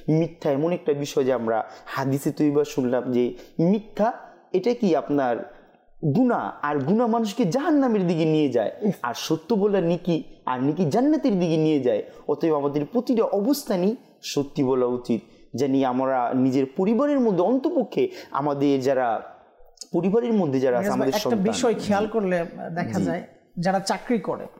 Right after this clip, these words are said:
Speaker 2: বা কারো
Speaker 1: জি।
Speaker 2: অধীনস্থ থাকে, হোক আট ঘন্টার জন্য, বারো ঘন্টার জন্য, সেটা ধরে নেই যে আমি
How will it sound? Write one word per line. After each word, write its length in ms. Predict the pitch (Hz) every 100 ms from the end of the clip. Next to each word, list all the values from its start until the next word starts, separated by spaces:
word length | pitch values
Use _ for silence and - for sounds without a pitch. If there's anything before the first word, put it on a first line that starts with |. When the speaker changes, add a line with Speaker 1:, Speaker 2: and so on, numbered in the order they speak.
| _
Speaker 2:
বা 80 | 180
কারো 220 | 123 196
Speaker 1:
জি। 60 | -
Speaker 2:
অধীনস্থ 440 | 202 196 220 214 208 175
থাকে, 320 | 156 151 - - - - - _ _ _ _ -
হোক 120 | 208 160
আট 140 | 180 175
ঘন্টার 360 | 196 180 185
জন্য, 260 | 175 170 170 170 165
বারো 240 | 160 160 170
ঘন্টার 360 | 156 156 143
জন্য, 240 | 120 110 78 73 - -
সেটা 300 | - 233 233
ধরে 300 | 214 170 214 247
নেই 200 | 202 220
যে 140 | 185
আমি 320 | 190 180 208